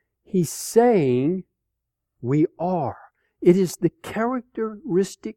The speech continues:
condition, this being transformed, of the people of God. If there's no transformation taking place, then it's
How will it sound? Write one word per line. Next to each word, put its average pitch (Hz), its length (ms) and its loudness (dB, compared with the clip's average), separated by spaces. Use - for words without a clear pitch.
condition, 131 960 -2
this 165 320 4
being 175 400 4
transformed, 175 840 2
of 165 460 2
the 165 80 2
people 165 520 -4
of 135 160 -4
God. 165 300 2
If 214 180 4
there's 170 320 4
no 233 400 6
transformation 180 1200 2
taking 143 420 -4
place, 160 680 -2
then 123 240 2
it's - 480 -4